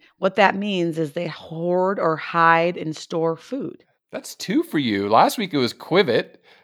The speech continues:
Speaker 2: and now this week is <laughs> cachers for Scrabble.
Speaker 1: Yeah, I think cache. I don't know if there's an E R on the,
Speaker 2: Yeah,
Speaker 1: on, on the end of the word.
Speaker 2: cachers,
Speaker 1: It's
Speaker 2: yeah.
Speaker 1: typically like, uh, I think the correct way to use this is the Arctic fox will cache its
Speaker 2: Yeah.
Speaker 1: food.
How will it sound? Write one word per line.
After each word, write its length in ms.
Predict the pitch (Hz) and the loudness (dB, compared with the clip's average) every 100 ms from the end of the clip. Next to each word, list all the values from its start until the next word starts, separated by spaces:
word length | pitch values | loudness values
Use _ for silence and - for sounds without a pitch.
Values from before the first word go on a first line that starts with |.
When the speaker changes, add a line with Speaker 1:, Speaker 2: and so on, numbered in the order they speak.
| _ | _
Speaker 2:
and 100 | 139 139 | -2 6
now 140 | 143 | 6
this 220 | 143 190 | 6 2
week 160 | 165 143 | -2 -4
is 100 | 135 | -6
<laughs> 20 | |
cachers 640 | - 160 170 - - 131 - | -4 0 0 -2 -8 -8 -8
for 160 | 165 | -12
Scrabble. 680 | - - 170 170 101 104 - _ - _ _ _ _ _ - | -10 -6 -4 -4 -6 -10 -12 _ -20 _ _ _ _ _ -12
Speaker 1:
Yeah, 440 | 220 247 254 233 208 | -4 0 4 6 6
I 80 | |
think 240 | 233 320 - | 4 -4 -8
cache. 480 | 196 196 190 196 220 | 0 6 8 8 4
I 60 | |
don't 100 | 208 | -4
know 80 | 196 | -4
if 60 | 190 | -6
there's 140 | 165 | -8
an 100 | 156 | -8
E 160 | 160 156 | -6 -4
R 240 | 151 156 | -2 -2
on 140 | 156 156 | -4 -8
the, 80 | |
Speaker 2:
Yeah, 160 | 147 156 | -8 -6
Speaker 1:
on, 120 | 151 - | -8 -6
on 140 | 156 | -4
the 60 | 151 | -4
end 60 | |
of 60 | 151 | -6
the 60 | 147 | -4
word. 80 | 147 | -4
Speaker 2:
cachers, 100 | 143 | -6
Speaker 1:
It's 80 | |
Speaker 2:
yeah. 60 | - | -10
Speaker 1:
typically 300 | 160 156 147 | -10 -6 -8
like, 80 | - - | -8 -6
uh, 200 | 135 90 - | -4 -4 -4
I 40 | 160 | -6
think 160 | 170 | -4
the 80 | 160 | -4
correct 300 | - 156 - | -2 -2 0
way 100 | 151 | 0
to 60 | 143 | 0
use 120 | 139 | 0
this 200 | 139 123 | -4 -6
is 40 | 143 | -6
the 100 | - | -2
Arctic 240 | 320 175 - | -2 -2 0
fox 360 | 139 180 - | 2 2 0
will 260 | 143 160 165 _ _ _ | -2 -2 -2 _ _ _
cache 460 | - 135 151 - - | -2 0 0 -2 -10
its 160 | - | -10
Speaker 2:
Yeah. 120 | 104 | -4
Speaker 1:
food. 180 | 117 123 | -4 -6